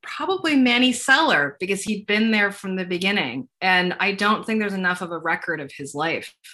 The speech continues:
honestly. Um, you know, he writes a memoir, and it's kind of, it's a funny memoir. It's a little bit,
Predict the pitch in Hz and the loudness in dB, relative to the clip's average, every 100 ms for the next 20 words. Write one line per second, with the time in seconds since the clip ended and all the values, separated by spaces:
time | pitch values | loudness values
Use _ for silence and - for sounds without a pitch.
0 | - 143 135 - 127 95 - - 160 151 | -4 -4 -2 -6 -6 -6 -8 -2 0 2
1 | 147 147 - - - - - _ _ _ | 0 -6 -12 -20 -20 -20 -20 _ _ _
2 | 190 180 160 160 185 175 170 175 - 175 | 2 2 2 0 0 0 0 -2 -2 -2
3 | 170 180 175 175 175 175 170 165 160 - | 0 0 0 2 4 4 2 -2 -8 -6
4 | 202 185 175 - 196 202 - 226 214 208 | -2 -2 -2 -4 -2 -4 -2 0 2 2
5 | 196 202 190 190 208 190 196 185 180 | 0 0 0 -2 -6 -6 -4 -2 -2